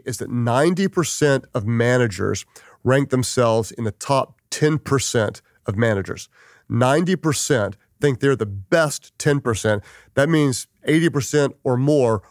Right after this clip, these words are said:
are vastly wrong. So how do we grow beyond this? Feedback is the number one most important tool for personal growth. Feedback is the number one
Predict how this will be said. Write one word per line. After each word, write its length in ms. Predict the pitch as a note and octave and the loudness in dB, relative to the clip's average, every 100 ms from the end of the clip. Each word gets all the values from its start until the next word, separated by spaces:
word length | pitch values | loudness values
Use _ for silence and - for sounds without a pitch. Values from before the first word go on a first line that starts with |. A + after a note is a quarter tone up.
| - | -6
are 100 | G#2+ | -4
vastly 640 | G2 C3+ C3 B2+ - B2 | 0 0 0 -2 -2 0
wrong. 580 | G#2 A#2 A#2 G2+ G2+ G2+ - _ | 2 2 2 2 0 -4 -10 _
So 480 | - - E3+ C#3+ C3+ - _ _ | -12 -2 2 2 0 -8 _ _
how 320 | - D#3 E3+ | -6 -2 0
do 100 | F3+ | 2
we 180 | E3+ E3 | 2 0
grow 360 | A#2+ C3 B2+ | 0 0 2
beyond 560 | A#2+ A#2+ G2 A2+ A2 G#2 | 0 0 0 0 0 0
this? 280 | G#2 G2 - | -2 -4 -10
Feedback 760 | - - D#3+ D#3+ A#2+ G#2 G2+ _ _ _ _ | -16 0 2 2 0 0 -2 _ _ _ _
is 140 | B2 | -4
the 80 | G#2 | -2
number 540 | A2 A2 B2 D3 E3+ F3 | -2 0 2 2 2 0
one 420 | C3+ B2 G#2+ G#2 | 2 2 2 -2
most 400 | G#2+ A#2+ B2 - | 0 0 0 -4
important 500 | A#2+ - C#3 C3 B2 | -6 -2 -4 -2 -6
tool 440 | - B2 G#2+ G2+ - _ | -2 2 2 0 -6 _
for 120 | - | -6
personal 500 | A2+ - A2+ G#2 A2+ | -2 0 0 0 -2
growth. 420 | G#2+ G#2 G#2 E2 - _ _ | 0 0 0 -2 -14 _ _
Feedback 640 | - - F3 C#3 G#2+ F#2+ - _ | -12 0 0 2 -2 -4 -12 _
is 80 | - | -8
the 120 | A#2 | -4
number 600 | A2 A2 C3 E3 F3+ F3 | -2 0 2 2 2 2
one 440 | C#3+ B2+ A2 G#2 | 0 0 0 -2